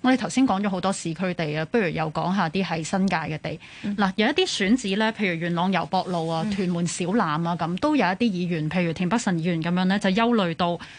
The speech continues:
Speaker 1: 由於比較偏遠，個入住率會唔會變得係好低下呢？咁，咁啊，誒，你亦，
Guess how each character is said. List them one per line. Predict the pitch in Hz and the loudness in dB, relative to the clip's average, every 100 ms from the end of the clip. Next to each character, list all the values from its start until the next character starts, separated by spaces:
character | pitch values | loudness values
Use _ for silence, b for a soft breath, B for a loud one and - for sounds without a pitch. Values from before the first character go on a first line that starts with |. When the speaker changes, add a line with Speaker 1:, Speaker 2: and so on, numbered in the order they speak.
| B | B
Speaker 1:
由 | 208 196 | 0 2
於 | 269 | 0
比 | 269 233 | 0 2
較 | 208 | 0
偏 | 202 269 254 | 0 2 4
遠， | 190 156 151 | 4 -2 -4
個 | - | 0
入 | 226 214 | 0 0
住 | - 196 | -2 0
率 | 240 233 | 0 0
會 | 196 | -2
唔 | 160 | 0
會 | 175 | -4
變 | 170 190 180 | -2 0 0
得 | 214 | -2
係 | - 165 | -2 -6
好 | 160 175 | -4 -2
低 | 190 202 202 | 0 0 0
下 | - 175 | 0 0
呢？ | 180 | -2
咁， | 165 156 B B B | -2 -8 B B B
咁 | 233 320 | 2 4
啊， | 277 208 190 | 4 2 0
誒， | 190 175 175 | -2 -2 -4
你 | 196 196 220 - | -2 0 0 -2
亦， | 202 | -6